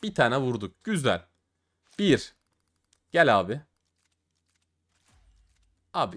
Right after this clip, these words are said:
ikiyi de vurmadık. Bu iki sayılmaz. Sayılmaz. Daha iyisini vuracağız.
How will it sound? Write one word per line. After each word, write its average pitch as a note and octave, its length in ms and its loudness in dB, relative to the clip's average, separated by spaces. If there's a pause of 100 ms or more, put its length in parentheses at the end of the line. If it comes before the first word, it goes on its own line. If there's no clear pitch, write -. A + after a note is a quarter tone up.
ikiyi G3 480 -4
de F3 260 4 (240)
vurmadık. C3+ 540 -4
Bu A3+ 100 -2
iki F#3+ 220 -4
sayılmaz. G2+ 520 -2
Sayılmaz. F#2+ 600 -4
Daha C3+ 140 8
iyisini A#2+ 300 -2
vuracağız. E2+ 560 -12